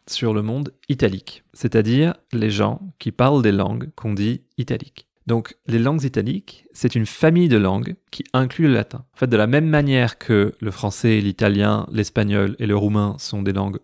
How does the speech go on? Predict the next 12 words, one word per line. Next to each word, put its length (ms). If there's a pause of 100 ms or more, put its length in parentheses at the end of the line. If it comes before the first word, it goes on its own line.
romanes, 680
c'est-à-dire 420
qu'elles 180
descendent 440 (160)
du 160
latin, 380 (180)
le 160
latin 640
et 120
d'autres 400
langues, 380 (300)
comme 260